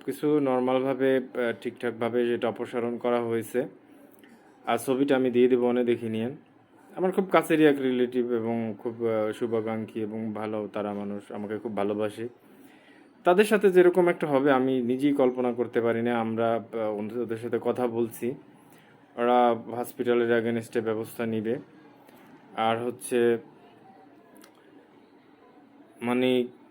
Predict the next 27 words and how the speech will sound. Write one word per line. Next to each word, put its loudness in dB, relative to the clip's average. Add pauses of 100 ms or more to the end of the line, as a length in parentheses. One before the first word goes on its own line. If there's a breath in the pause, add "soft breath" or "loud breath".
(480)
ব্যাঙের 4
ছাতার 2
মতো 2
যে 0
ক্লিনিক -2
ডায়াগনস্টিক -4 (420)
গইরা 8
উঠছে 2
এই, -2
এই 0
দেশে, -4 (640 soft breath)
এরা 4
আসলে 2 (1900)
কি 2
বলবো, 2
এদের -2
আসলে -6
কিছু -6
বলার 0
নাই। -2
এটা -18
মানুষ -4
মারার -2
একটা -4
কারখানা -2
তৈরি -2
করছে। -6